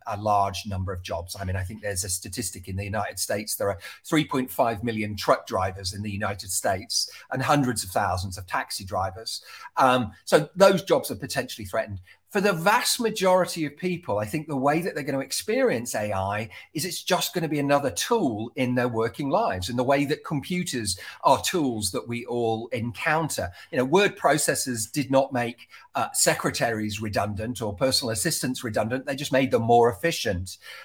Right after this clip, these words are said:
Um, so I think for, for most people, the way that they're gonna encounter A I is just as part of their working lives, another tool that they use, not necessarily replacing them.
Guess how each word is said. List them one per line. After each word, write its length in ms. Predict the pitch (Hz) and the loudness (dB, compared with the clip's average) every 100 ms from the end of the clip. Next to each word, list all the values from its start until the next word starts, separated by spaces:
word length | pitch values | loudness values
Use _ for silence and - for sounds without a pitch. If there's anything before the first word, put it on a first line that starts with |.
| - | 0
Um, 340 | - 143 143 131 - - | 6 6 6 -2 -12 -2
so 140 | 196 170 | 0 2
I 80 | |
think 180 | 185 202 | 0 0
for, 160 | 190 170 - | 4 4 4
for 200 | 190 170 | 4 4
most 580 | 156 156 180 190 - - | 4 6 6 4 -2 -4
people, 580 | 190 175 - 117 113 - | -8 -6 -4 -4 -6 -2
the 120 | 131 | 0
way 300 | 120 123 135 | 2 4 4
that 140 | 147 143 | 2 -2
they're 100 | 127 | -2
gonna 200 | 127 120 | -2 -2
encounter 500 | 117 120 117 - 107 | -4 -4 -4 -4 -4
A 140 | 110 | -2
I 180 | 104 110 | 0 0
is 160 | 104 | -4
just 320 | - 165 - 123 | -4 -4 -2 -6
as 120 | 92 | -10
part 500 | - 156 139 127 120 | -6 4 8 8 8
of 180 | 104 98 | 0 0
their 100 | 107 | -2
working 380 | 98 104 95 110 | -2 -4 -6 -4
lives, 340 | 107 98 101 | 0 0 -2
another 300 | 131 127 135 | 0 2 2
tool 480 | - - 185 160 135 | -2 -4 -2 0 0
that 120 | 117 | -2
they 100 | 107 | -4
use, 460 | 107 110 104 101 101 - - | -2 -2 -4 -4 -8 -12 -6
not 240 | 131 143 131 | 2 2 2
necessarily 680 | 120 - - 110 101 95 | -4 -2 -2 0 0 -2
replacing 600 | 92 98 - 98 95 92 | -4 -4 -4 -4 -6 -8
them. 140 | 85 | -12